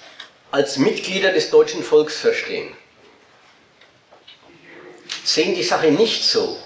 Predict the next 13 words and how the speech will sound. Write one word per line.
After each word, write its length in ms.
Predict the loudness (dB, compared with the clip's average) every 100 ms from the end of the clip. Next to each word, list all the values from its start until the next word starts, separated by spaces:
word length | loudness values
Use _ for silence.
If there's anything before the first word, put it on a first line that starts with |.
| -20 _ _ -20 -20 _ _ _ -20 -20 _ -20 -20 -20 -20 -20 -20 -8
dass 260 | -4 -4 -6
diese 360 | -6 -2 0
Eigenschaft, 640 | 2 0 0 0 0 -2 -8 -16 -20 _ _ _ _ _
Volksgenosse 800 | 0 0 0 -2 4 4 2 -4
zu 120 | -6
sein, 380 | -4 -4 -4 -8 -18 -20 -20 _ _
Mitglied 380 | -4 -4 -2 -2
des 140 | -2 -2
Volkes 440 | 0 0 -2 -8
zu 120 | -8
sein, 280 | -6 -6 -8 -12 -20 -20 -20 -20 -20 -20 -20 -20 -20 _
eine 340 | 0 2 4
ihnen 680 | 2 2 -4 0 4 4 2